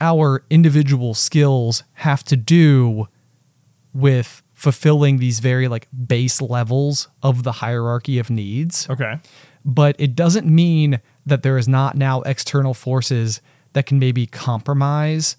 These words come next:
Speaker 1: your sense of security with those things. So, for example, like, if you go to a job where you are, like, an insurance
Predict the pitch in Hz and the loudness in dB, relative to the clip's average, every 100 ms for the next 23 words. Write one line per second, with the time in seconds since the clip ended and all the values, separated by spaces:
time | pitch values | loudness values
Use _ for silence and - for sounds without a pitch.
0 | _ _ _ _ _ _ _ _ - 123 | _ _ _ _ _ _ _ _ -8 -2
1 | 135 139 127 143 - 120 120 - - 147 | 0 0 0 -2 -2 -6 -8 -6 -2 0
2 | 139 131 113 104 95 _ _ _ _ _ | 0 0 -4 -6 -10 _ _ _ _ _
3 | _ 127 120 139 131 - 120 117 107 - | _ -6 0 2 0 -2 -2 -2 -2 -6
4 | - 117 - - 127 - - _ _ _ | -6 -10 -10 -14 -8 -8 -10 _ _ _
5 | _ - - 165 143 127 - - 160 139 | _ -6 2 4 4 2 -2 -4 -4 -2
6 | 143 143 151 127 127 117 _ _ _ _ | -2 -2 -2 -2 -2 -4 _ _ _ _
7 | 151 135 - - 135 170 185 175 165 135 | -2 0 -4 -10 -2 2 2 2 0 0
8 | 147 - 117 110 135 131 127 127 123 120 | -4 -6 -6 -4 -2 0 0 0 -2 -2
9 | 127 120 120 120 120 - 123 117 120 120 | -2 0 0 0 -2 -2 -4 -4 -6 -10
10 | 117 120 113 - 135 117 107 - - | -6 -6 -6 -6 -6 -6 -8 -10 -10